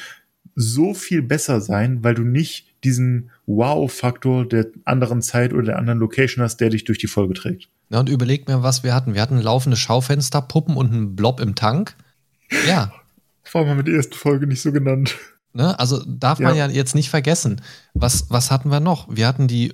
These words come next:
Speaker 2: furzenden Alien-Imposter.
Speaker 1: Die furzenden Aliens, ja.
Speaker 2: So, die auch nur in einer Location in diesem Gebäude waren. Die waren ja nicht mal irgend-, das waren, wie viel waren's? Drei, vier, fünf oder so? Ja gut, der Polizist war noch ein bisschen außerhalb, aber,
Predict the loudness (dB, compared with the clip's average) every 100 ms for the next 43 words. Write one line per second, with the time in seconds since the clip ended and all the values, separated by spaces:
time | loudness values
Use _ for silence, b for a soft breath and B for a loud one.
0 | -8 -6 0 0 0 -2 0 0 0 0
1 | -2 -8 _ -2 2 0 0 0 2 2
2 | 2 2 0 2 0 0 -2 -2 0 0
3 | -4 _ _ _ -12 -2 0 0 -2 -2
4 | 2 2 2 0 0 0 0 0 -2 0
5 | 0 0 -2 0 0 2 0 0 0 0
6 | 0 2 2 0 0 2 2 2 2 2
7 | 0 0 0 0 0 0 0 2 2 2
8 | -2 -2 0 0 0 -2 0 0 0 -2
9 | -2 0 0 0 -2 -2 0 0 2 -2
10 | -2 -4 -2 -2 0 0 0 0 -2 0
11 | 2 0 0 0 0